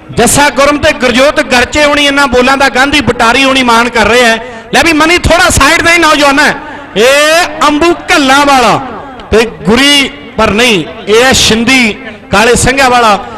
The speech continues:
ਜੇ ਅੰਬੂ ਦੇ ਜੱਫੇ ਦਾ ਸਵਾਦ ਆਇਆ, ਤਾੜੀ ਜ਼ੋਰਦਾਰ ਮਾਰ ਕੇ ਦੱਸਿਓ। ਬੰਟੀ ਯੂ ਕੇ ਵੱਲੋਂ ਦੋ ਸੌ ਰੁਪਇਆ ਆਇਆ ਇਸ ਜੱਫੇ ਦਾ। ਦਲਵੀਰ ਯੂ ਐਸ ਏ ਤੇ ਕੁਲਵੀਰ ਯੂ ਐਸ ਏ ਵੱਲੋਂ ਜਿਨ੍ਹਾਂ ਨੇ ਐਲ ਈ ਡੀਆਂ ਦਿੱਤੀਆਂ,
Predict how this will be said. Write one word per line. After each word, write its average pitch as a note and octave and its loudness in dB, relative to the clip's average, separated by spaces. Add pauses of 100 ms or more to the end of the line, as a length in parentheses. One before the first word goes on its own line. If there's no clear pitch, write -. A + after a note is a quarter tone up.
(220)
ਜੇ C4+ 2
ਅੰਬੂ D4 0
ਦੇ E4 2
ਜੱਫੇ D#4+ 0
ਦਾ E4+ 2
ਸਵਾਦ D4+ 2
ਆਇਆ, E4 2
ਤਾੜੀ E4+ 0
ਜ਼ੋਰਦਾਰ F4 2
ਮਾਰ D#4+ 2
ਕੇ C#4+ -2
ਦੱਸਿਓ। A#3 2 (540)
ਬੰਟੀ A#3+ 0
ਯੂ A#3+ 2
ਕੇ C#4 0
ਵੱਲੋਂ C4+ 2
ਦੋ A#3 2
ਸੌ B3+ 0
ਰੁਪਇਆ B3 0
ਆਇਆ A3 4
ਇਸ A3+ 0
ਜੱਫੇ G#3+ 0
ਦਾ। G#3 0 (1040)
ਦਲਵੀਰ C4+ 0
ਯੂ D4 2
ਐਸ D#4+ 2
ਏ E4 2
ਤੇ E4+ -2
ਕੁਲਵੀਰ D#4 0
ਯੂ C#4+ 0
ਐਸ D4+ 0
ਏ D#4+ 2
ਵੱਲੋਂ D#4 0
ਜਿਨ੍ਹਾਂ D#4 0
ਨੇ G#3+ 0
ਐਲ C4+ 0
ਈ D4+ 0
ਡੀਆਂ D4+ 0
ਦਿੱਤੀਆਂ, C#4 0